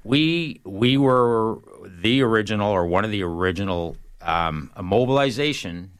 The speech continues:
systems that was approved by the I B C, Insurance Board of Canada. We, we did a pilot project for, from two thousand five to two thousand eighteen with a Manitoba insurance, public insurance.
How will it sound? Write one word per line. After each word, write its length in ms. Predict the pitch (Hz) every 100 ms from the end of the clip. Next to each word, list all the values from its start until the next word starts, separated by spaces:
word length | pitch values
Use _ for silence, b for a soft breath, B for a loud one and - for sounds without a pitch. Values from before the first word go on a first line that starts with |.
| _ _ _
systems 640 | - 127 - 90 80 -
that 280 | - 87 -
was 380 | 90 90 85 -
approved 400 | 78 - 120 101
by 160 | 90
the 160 | 82 87
I 100 | 85
B 120 | 82
C, 240 | 73 80 76
Insurance 340 | 73 90 87
Board 220 | - 87 71
of 80 |
Canada. 480 | - 78 78 76 - - -
We, 540 | 82 87 85 82 80 b b b
we 160 | - 87
did 140 | 90
a 60 | 82
pilot 360 | 80 110 131 127
project 600 | 117 113 107 107 107 - _ _ _
for, 480 | 92 87 85 85 80
from 200 | 82 80
two 160 | 135
thousand 400 | 139 123 120 95
five 420 | 92 - 92 98 -
to 80 |
two 140 | - 95
thousand 380 | 95 95 92 85
eighteen 480 | 85 - 87 98
with 140 | 101 82
a 60 |
Manitoba 640 | 76 90 113 110 107 107 101
insurance, 680 | 92 - 92 107 - - - _
public 320 | 92 104 107
insurance. 600 | 87 - 101 98 135 -